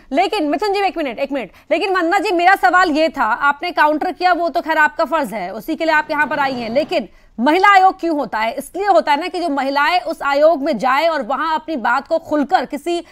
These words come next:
महिला के सामने रख सके। क्यों अब तक खाली पड़ा है महिला आयोग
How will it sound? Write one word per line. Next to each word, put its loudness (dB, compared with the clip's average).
महिला 2
के -2
सामने 0
रख -2
सके। -14
क्यों 2
अब 2
तक 4
खाली 2
पड़ा -2
है -4
महिला -2
आयोग -4